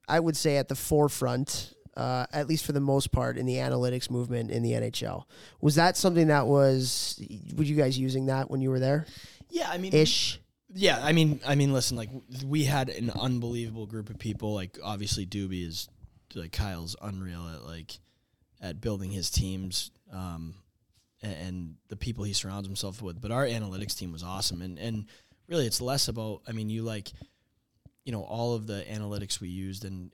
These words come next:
Speaker 2: it was more like, you know, we did a lot of pre-scouting analytics on, like, what Ds to attack and things like that. And,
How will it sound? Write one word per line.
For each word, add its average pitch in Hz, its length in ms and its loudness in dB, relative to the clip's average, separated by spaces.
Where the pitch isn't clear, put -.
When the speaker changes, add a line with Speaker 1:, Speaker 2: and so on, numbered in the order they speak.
Speaker 2:
it 110 60 -12
was 110 160 -6
more 113 260 -2
like, 92 320 -8
you 113 80 -8
know, 104 80 -6
we 98 140 -8
did 107 140 -4
a 104 40 -6
lot 95 140 -8
of 92 80 -14
pre-scouting 104 540 -6
analytics 104 520 -10
on, 90 80 -10
like, 85 220 -12
what 104 180 -10
Ds 92 240 -8
to 92 100 -12
attack 92 440 -10
and 92 120 -12
things 90 200 -12
like 82 160 -14
that. 90 240 -12
And, 90 160 -14